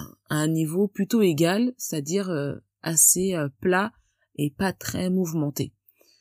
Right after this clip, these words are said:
Aujourd'hui, avec le recul, je me rends compte que, euh, j'ai eu la chance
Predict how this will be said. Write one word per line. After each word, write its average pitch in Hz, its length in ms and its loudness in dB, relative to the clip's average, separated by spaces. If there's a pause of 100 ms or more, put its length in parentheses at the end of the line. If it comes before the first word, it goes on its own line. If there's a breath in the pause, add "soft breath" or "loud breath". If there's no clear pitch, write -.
(840 soft breath)
Aujourd'hui, 185 520 2
avec 196 240 0
le 160 80 -4
recul, 233 640 2 (300)
je 156 140 -4
me 160 60 -2
rends 160 180 -4
compte 240 340 -2
que, 208 480 0 (160)
euh, 139 420 -4 (400)
j'ai 147 180 -4
eu 196 120 2
la 151 120 2
chance - 600 0